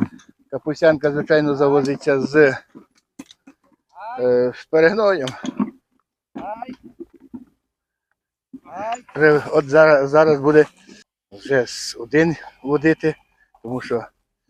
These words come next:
Посторонки привезли, все,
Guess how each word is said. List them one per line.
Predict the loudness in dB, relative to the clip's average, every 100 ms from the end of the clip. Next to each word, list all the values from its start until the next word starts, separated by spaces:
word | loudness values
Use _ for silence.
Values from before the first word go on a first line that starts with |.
| -20 -20 -20 _ _ -20 -20 _ _ -20 -20 -20 -20 _ -16
Посторонки | -14 -6 0 0 -2 -4
привезли, | 2 4 4 2 2 0
все, | -4 0 0